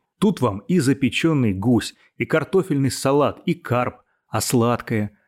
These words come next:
Штолен, штрудель, пряники, миндаль в сахаре, и все это очень интересно готовить.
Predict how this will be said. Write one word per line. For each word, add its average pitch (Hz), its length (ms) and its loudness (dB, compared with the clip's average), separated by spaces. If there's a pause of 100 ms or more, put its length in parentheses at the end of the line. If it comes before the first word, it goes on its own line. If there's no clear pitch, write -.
(120)
Штолен, 107 640 0
штрудель, 131 600 2
пряники, 135 680 -2
миндаль 151 540 2
в - 80 -10
сахаре, 104 460 -4
и 117 160 -4
все - 220 2
это 147 160 2
очень 160 440 0
интересно 117 600 -2
готовить. 104 560 -2